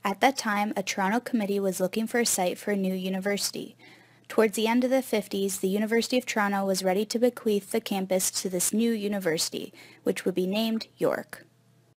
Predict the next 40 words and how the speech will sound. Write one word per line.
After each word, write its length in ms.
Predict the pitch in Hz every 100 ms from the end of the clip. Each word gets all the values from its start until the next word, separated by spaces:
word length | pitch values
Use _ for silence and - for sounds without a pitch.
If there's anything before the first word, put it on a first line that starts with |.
| _ _ _ _ _
York 280 | 247 247 294
settled 380 | - 226 233 233
here 240 | 220 202 202
in 160 | 202 196
nineteen 440 | 196 214 - 214
sixty. 640 | - - - - - 214 - - _
University 540 | 233 240 247 262 311
enrollments 540 | 311 240 208 214 226 -
were 100 | 156
on 160 | 190
the 80 | 254
rise, 380 | 240 180 185 185
and 120 | -
as 240 | 190 214 233
a 60 |
result, 500 | 262 233 190 185 -
this 140 | 196 190
site 300 | - 208 214
was 120 | 208
soon 340 | - 247 240
too 200 | 233 294
small, 380 | 294 - - - -
and 160 | 202 202
the 60 |
Keele 260 | 208 233 233
campus 460 | - 214 220 214 190
opened 300 | 190 214 214
its 180 | 214
doors 300 | - 185 185
in 160 | - 185
nineteen 460 | 175 175 - 190 185
sixty-five. 720 | 185 - 190 - - - - - - - - -
Glendon 340 | 208 233 254
then 220 | 220 208
became 400 | 220 214 202 196
one 120 | 196 185
of 120 | 180
the 80 | 175
York 280 | 180 196
colleges. 680 | - 185 165 - - - -